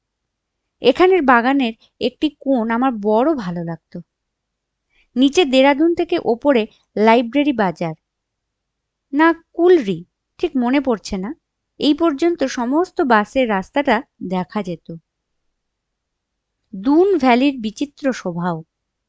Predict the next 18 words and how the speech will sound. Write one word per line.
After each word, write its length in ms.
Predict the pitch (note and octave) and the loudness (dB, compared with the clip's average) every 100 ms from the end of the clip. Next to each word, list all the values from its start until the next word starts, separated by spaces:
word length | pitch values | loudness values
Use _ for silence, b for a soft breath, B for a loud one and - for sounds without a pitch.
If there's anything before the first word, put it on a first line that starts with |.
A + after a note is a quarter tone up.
| _ _ _ _ _ _ _ _ _ _ _ _ _ _ _ | _ _ _ _ _ _ _ _ _ _ _ _ _ _ _
যিশু 400 | G3+ C#4+ D#4 G4 | 2 4 4 0
সেদিন 340 | - E4 D#4 | 0 0 2
এসেছিলেন 540 | C#4+ B3+ D4 E4+ D4 A#3+ - | 0 -2 -4 0 0 -2 -10
একটু 280 | D4 _ E4 | -18 _ -2
আগেই। 420 | F3 D#3+ F3+ D#3+ - _ _ _ _ _ _ _ _ _ - | -2 -4 -8 -10 -16 _ _ _ _ _ _ _ _ _ -6
এসে 420 | D4 - F4+ E4 - | -4 0 0 0 -6
আমার 280 | - G#3+ G#3+ | -6 -4 -4
কাছেই 360 | - G#3 - E4 | -4 -8 -6 -6
বসলেন। 460 | F3+ E3 - F3 E3 _ _ _ _ _ _ _ _ _ _ _ _ | -6 -10 -10 -12 -12 _ _ _ _ _ _ _ _ _ _ _ _
এক 160 | - D4 | -2 0
কাপ 120 | G4 - | -2 -4
চাও 320 | - D#4+ F4 G#4 | 0 4 6 4
খেলেন 340 | - A3+ F#3+ | 0 -2 -2
আমার 200 | E3+ E3 | -4 -6
সঙ্গে। 420 | - E3+ E3+ E3+ E3 _ _ _ _ _ _ _ _ | -10 -12 -12 -12 -18 _ _ _ _ _ _ _ _
ভক্তদের 560 | A#3 B3 - D4 D4 B3 | 2 2 0 -2 -2 -2
দিয়ে 240 | B3+ C#4 | -2 0
যাওয়া 420 | A#3 A3 A3 A3 | 2 2 2 0